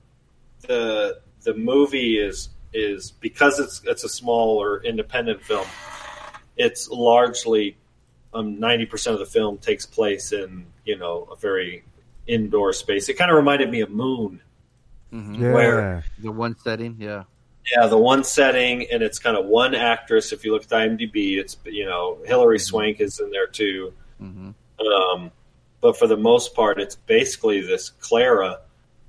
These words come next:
Speaker 1: uh, playing daughter and, and the mother, and it is, it's compelling. Like, it
Speaker 2: Yeah.
Speaker 1: works,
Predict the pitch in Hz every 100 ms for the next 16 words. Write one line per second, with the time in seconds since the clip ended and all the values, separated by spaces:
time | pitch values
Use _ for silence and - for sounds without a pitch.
0 | - 95 90 - 95 95 85 101 131 135
1 | 87 80 - _ _ _ - _ _ 101
2 | 98 92 90 85 - _ _ - - 160
3 | 165 - 139 143 - - 120 113 107 101
4 | _ _ 117 107 104 - 110 104 101 95
5 | 92 - - _ _ _ - - 156 -
6 | 214 311 - - - - 247 - - -
7 | 113 - - 123 127 - 98 139 185 233
8 | - -